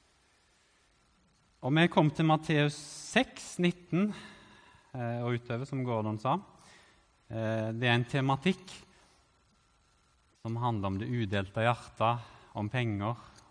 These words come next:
om verdens goder. Og det er en tematikk som Jesus snakker masse og ofte om. Eh, så det er et veldig aktuelt tema.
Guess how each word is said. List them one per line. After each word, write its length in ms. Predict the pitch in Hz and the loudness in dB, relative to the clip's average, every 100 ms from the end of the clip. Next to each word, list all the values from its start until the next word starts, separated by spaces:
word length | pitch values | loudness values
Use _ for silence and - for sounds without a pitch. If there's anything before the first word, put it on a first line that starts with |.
| - 107 | -16 -10
om 300 | 101 104 101 | -8 -6 2
verdens 800 | 107 98 95 104 104 - - - 107 104 | 4 4 2 -4 -6 -10 -18 -14 -10 -6
goder. 560 | 123 101 123 175 - - - - - _ _ _ _ _ - | -4 0 2 0 -2 -18 -20 -20 -20 _ _ _ _ _ -14
Og 80 | 101 | -8
det 80 | 120 | -2
er 60 | 113 | 0
en 80 | 107 | 0
tematikk 600 | 107 117 120 - 139 - | -2 -2 -2 -2 -4 -4
som 220 | - 117 120 - | -6 -6 -6 -10
Jesus 720 | 117 117 101 95 123 120 - - | -4 2 2 0 -4 -8 -10 -20
snakker 460 | - 120 117 110 113 120 | -8 -6 -4 -4 -4 -2
masse 540 | 131 131 - - 117 127 | -2 -4 -12 -6 -4 -4
og 140 | 110 101 | -4 -6
ofte 260 | - - | -6 -4
om. 220 | 92 90 87 - _ _ _ _ _ _ _ _ _ _ _ - | -2 -2 -6 -14 _ _ _ _ _ _ _ _ _ _ _ -12
Eh, 220 | 95 90 | -8 -8
så 140 | - 104 | -8 -4
det 80 | |
er 60 | 120 | -2
et 80 | 123 | 0
veldig 380 | 151 110 101 110 - 120 | 0 0 -2 -4 -6 -10
aktuelt 600 | - - 113 98 92 - | -10 -4 0 0 -4 -8
tema. 320 | 101 85 82 | -6 -4 -6